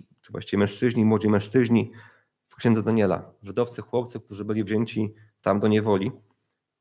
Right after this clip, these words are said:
To jest trzeci rozdział tej księgi, gdzie król Nebukadnezar zbudował posąg, złoty posąg, któremu wszyscy mieli oddać pokłon.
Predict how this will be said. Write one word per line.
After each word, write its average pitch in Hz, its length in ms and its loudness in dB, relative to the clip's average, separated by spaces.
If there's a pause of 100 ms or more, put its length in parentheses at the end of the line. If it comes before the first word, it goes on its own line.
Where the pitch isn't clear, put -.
To - 60 -8
jest - 100 -10
trzeci 123 240 -2
rozdział 117 240 2
tej 113 120 -4
księgi, 98 380 -2
gdzie 95 160 -6
król 113 240 -6
Nebukadnezar 107 760 -4 (400)
zbudował 107 500 0
posąg, 98 540 -2
złoty 104 280 -8
posąg, 101 440 -4
któremu 98 260 -6
wszyscy 110 320 -8
mieli 101 140 -4
oddać 98 440 -6 (280)
pokłon. 117 520 0